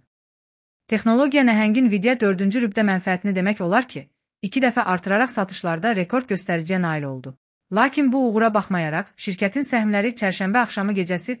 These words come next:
beş beş faiz ucuzlaşdı. Bu, investorlar arasında narahatlıq yaratdı. Satın alma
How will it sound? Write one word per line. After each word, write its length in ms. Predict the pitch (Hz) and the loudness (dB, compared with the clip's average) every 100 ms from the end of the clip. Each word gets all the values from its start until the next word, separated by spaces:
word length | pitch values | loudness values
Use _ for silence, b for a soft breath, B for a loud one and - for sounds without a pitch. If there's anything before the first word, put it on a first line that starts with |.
| 226 | -2
beş 220 | 247 - | -2 0
beş 160 | 196 - | -4 -2
faiz 280 | 165 160 160 | -4 -4 -8
ucuzlaşdı. 640 | 151 143 143 127 - 131 _ _ _ | -12 -10 -10 -12 -14 -18 _ _ _
Bu, 320 | 190 247 262 - | 0 0 0 0
investorlar 640 | 214 208 208 214 208 262 214 | 2 4 2 0 2 0 2
arasında 680 | 202 196 - 190 214 226 | 0 0 0 0 0 0
narahatlıq 560 | 190 180 175 180 233 208 | 0 2 0 -4 -6 -4
yaratdı. 520 | 147 139 - - 131 _ _ _ _ _ _ _ _ | -4 -6 -12 -16 -16 _ _ _ _ _ _ _ _
Satın 360 | - 208 202 214 | -2 0 2 4
alma 220 | 214 269 | 4 4